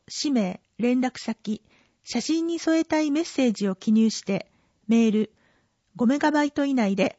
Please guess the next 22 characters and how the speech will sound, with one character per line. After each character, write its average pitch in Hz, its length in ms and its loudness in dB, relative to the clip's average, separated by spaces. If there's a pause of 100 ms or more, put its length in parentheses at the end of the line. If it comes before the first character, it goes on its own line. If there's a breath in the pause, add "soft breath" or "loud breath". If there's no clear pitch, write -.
(160)
応 233 140 2
募 214 140 -2
し - 60 -10
て 220 100 -6
く 208 80 -10
だ 190 120 -4
さ 190 160 -6
い。 - 80 -8 (1000)
市 - 160 -4
内 240 260 2
在 214 260 2
住、 196 320 -2 (120)
在 214 240 0
勤、 202 340 -2 (180)
在 294 220 0
学 320 180 -6
者 311 120 -4
に 320 120 -4
限 208 200 -2
り 190 120 -2
ま 190 140 -4
す。 - 200 -20